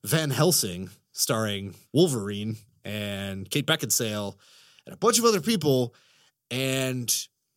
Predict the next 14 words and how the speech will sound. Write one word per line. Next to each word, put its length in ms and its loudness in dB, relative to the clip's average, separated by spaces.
it's 200 0
nine 340 2
and 100 4
a 40 4
half 200 4
hours 260 4
long, 320 0
I 60 -10
think. 320 -4
I 40 -8
think 240 -8
it's 400 0
insanely 640 0
long. 320 -12